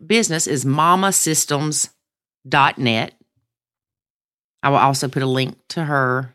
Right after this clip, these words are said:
business in the show notes. It may be something that can help you.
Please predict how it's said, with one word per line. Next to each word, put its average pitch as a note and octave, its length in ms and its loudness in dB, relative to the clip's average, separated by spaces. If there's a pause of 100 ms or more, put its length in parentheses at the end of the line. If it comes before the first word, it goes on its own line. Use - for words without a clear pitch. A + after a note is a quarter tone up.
(160)
business C3+ 460 -2 (100)
in A#2+ 300 -2
the A2+ 60 -4
show A2 180 -2
notes. D#3 400 -6 (680)
It E3 160 4
may F3+ 240 2
be F#3 160 0
something G3 260 -4
that G3 160 -4
can G3 140 -2
help A#3 220 -4
you. A2 180 -10